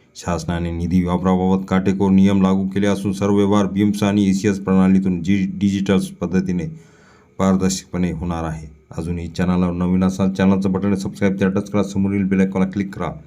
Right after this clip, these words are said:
शासन निर्णय पाहूया. तेरा अक्टूबर दो हज़ार पच्चीस का ये शासन निर्णय. अब टप्पा अनुदान पे जो भी कर्मचारी है उनको ये अक्टूबर का पगार जल्दी ही होगा. किस बात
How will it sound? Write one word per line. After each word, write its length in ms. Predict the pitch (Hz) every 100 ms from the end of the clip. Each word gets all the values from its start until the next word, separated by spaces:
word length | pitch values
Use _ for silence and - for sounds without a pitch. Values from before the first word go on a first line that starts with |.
| - _ -
शासन 340 | 90 82 87
निर्णय 240 | 87 85 80
पाहूया. 380 | 80 80 80 78 - - _ _ _ _ _ _ _ _ _ -
तेरा 240 | 104 104
अक्टूबर 280 | 101 104 101
दो 120 | 98
हज़ार 320 | 95 - 98
पच्चीस 340 | 95 95 - 92
का 100 | 101
ये 80 | 92
शासन 320 | 92 87 95
निर्णय. 280 | 95 92 92
अब 180 | 90 -
टप्पा 260 | 95 95 98
अनुदान 360 | 92 95 95
पे 80 | 95
जो 140 | 92
भी 80 | 92
कर्मचारी 540 | 92 90 92 92 95 92
है 200 | 90 85
उनको 320 | 90 92 90
ये 800 | 80 80 - - _ _ _ 92
अक्टूबर 380 | 92 - 90 85
का 220 | 87 85 80 80 -
पगार 280 | 85 90
जल्दी 320 | 85 87 85 92
ही 180 | 90
होगा. 440 | 82 85 85 82 78 80 - - _ _ _ _ _ _ _ _ _ _ _ _ _ - - - - _ - 92
किस 200 | 98 92
बात 340 | 82 92 92